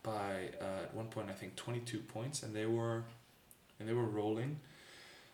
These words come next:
Then Njarðvík sort of finally found their groove. They had not been making their shots, and they were, had been, they had been very, very poor, a poor performance in the first half and part of the third quarter. Then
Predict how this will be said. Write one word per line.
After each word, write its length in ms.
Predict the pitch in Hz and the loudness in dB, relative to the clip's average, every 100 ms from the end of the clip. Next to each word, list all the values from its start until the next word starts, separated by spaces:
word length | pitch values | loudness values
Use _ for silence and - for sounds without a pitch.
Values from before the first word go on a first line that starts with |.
| - | -2
Then 480 | 120 135 151 143 - | 4 6 6 4 2
Njarðvík 360 | 127 139 175 - | 4 4 4 4
sort 180 | 156 123 | 4 4
of 60 | |
finally 360 | - 135 147 139 | 2 2 4 2
found 240 | 135 123 | 2 2
their 80 | 113 | 2
groove. 240 | 107 113 120 | 4 4 6
They 80 | 107 | 4
had 180 | 101 - | 2 0
not 240 | 101 113 | 0 2
been 140 | 123 | 0
making 280 | 110 113 110 | 0 -2 -2
their 80 | 95 | 0
shots, 420 | - 107 104 104 | 2 2 2 0
and 100 | 101 | 0
they 80 | 95 | 0
were, 220 | 95 95 98 | 0 -2 -2
had 120 | 104 | -4
been, 320 | 95 98 98 - - | -4 -4 -6 -10 -12
they 80 | - | -6
had 180 | 104 - | -6 -4
been 200 | 92 90 | -4 -4
very, 260 | 90 113 117 | 0 4 4
very 140 | 101 | 2
poor, 500 | - - 110 104 98 - - - - - - | -2 0 2 2 0 -6 -16 -20 -20 -20 -12
a 40 | |
poor 220 | - 117 117 | -6 0 0
performance 560 | 117 - 110 107 98 | 0 -2 -2 0 -2
in 100 | 92 | -2
the 80 | 90 | -4
first 340 | 92 - - - | -4 0 0 -2
half 320 | 101 92 - | 0 0 0
and 220 | 95 87 - - | -4 -4 -8 -2
part 160 | 107 | -2
of 120 | 98 - | 0 -4
the 60 | |
third 280 | - 107 101 | 0 0 0
quarter. 400 | - 113 98 92 - - - - - - - - - - - - | 2 2 2 -4 -10 -20 -20 -20 -20 -20 -20 -20 -20 -8 -8 0
Then 440 | 113 120 139 147 | 2 4 4 0